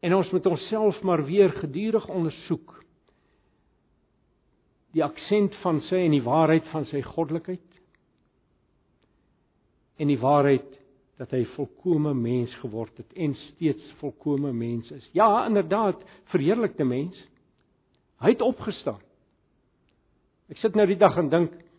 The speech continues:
hoeveel, hoeveel mense het al opgestaan?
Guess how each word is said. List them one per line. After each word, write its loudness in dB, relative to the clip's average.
hoeveel, 0
hoeveel 2
mense 4
het 2
al 4
opgestaan? -4